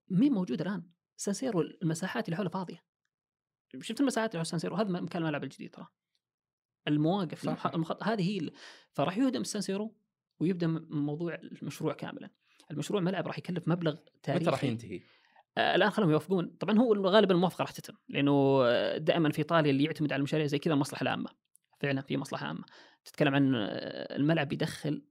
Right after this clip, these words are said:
Speaker 1: مي-، آه، يعني راح يكلف أول شيء one point two مليار.
Speaker 2: مهم.
Speaker 1: يعني، آه، الشركة اللي بتسويه غالبًا هي نفس شركة، آه، اللي سوت توتنهام. ملعب توتنهام.
Speaker 2: إيه.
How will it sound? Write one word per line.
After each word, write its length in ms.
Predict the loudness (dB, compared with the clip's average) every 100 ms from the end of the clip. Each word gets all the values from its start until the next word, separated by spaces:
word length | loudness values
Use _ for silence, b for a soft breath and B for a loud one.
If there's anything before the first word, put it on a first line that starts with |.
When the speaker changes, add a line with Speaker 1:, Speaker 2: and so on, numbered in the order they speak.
| _ _ _ _ -18
Speaker 1:
مي-، 440 | -10 -4 -2 0 -2
آه، 180 | -2
يعني 240 | -2 -4 -4
راح 140 | -4
يكلف 260 | -2 -2 0
أول 120 | -2
شيء 340 | 0 -2 -6 _ _ 0
one 140 | 0
point 160 | 0 -2
two 40 | -2
مليار. 360 | -4 -6 -14 _ _ -16
Speaker 2:
مهم. 360 | -10 -10 -10 _ _ _ _ -14
Speaker 1:
يعني، 340 | -12 -12 -14
آه، 140 | -16 -20 B B B -4
الشركة 280 | 0 2 2
اللي 100 | 0
بتسويه 300 | 0 2 2
غالبًا 160 | 4
هي 40 | 4
نفس 140 | 4
شركة، 240 | -2 -4 -6 -4
آه، 340 | -4 -6 -6
اللي 120 | -4
سوت 240 | -2 -4 -4
توتنهام. 280 | -8 -10 -12 _ _ _ _ _ _ -6
ملعب 180 | -4
توتنهام. 340 | -4 -8 -8 -8
Speaker 2:
إيه. 160 | -12